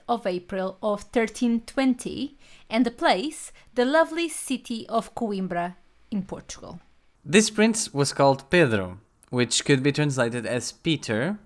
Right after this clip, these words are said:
Speaker 2: and he will, in time, become King Pedro the First. But this is getting ahead of ourselves.
Speaker 1: We don't know much about his childhood, although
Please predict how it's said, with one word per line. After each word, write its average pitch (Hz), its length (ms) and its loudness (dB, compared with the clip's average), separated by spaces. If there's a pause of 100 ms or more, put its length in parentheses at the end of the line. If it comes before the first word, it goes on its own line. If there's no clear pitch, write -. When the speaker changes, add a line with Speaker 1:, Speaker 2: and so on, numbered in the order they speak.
(140)
Speaker 2:
and 120 400 2
he 151 200 -2
will, 196 300 2
in 123 200 -2
time, 107 580 -4
become 117 680 -2
King 123 320 -4 (100)
Pedro 123 380 -2
the 131 160 -6
First. - 500 0 (260)
But 123 420 0 (140)
this 135 160 -4
is 117 340 -8
getting 110 220 -2
ahead 104 220 -4
of 104 80 -2
ourselves. 202 540 0 (480)
Speaker 1:
We 427 120 -2
don't 415 180 -2
know 349 140 0
much 214 340 -2
about 196 220 -6
his 202 200 -10
childhood, 170 540 -8 (340)
although 330 640 2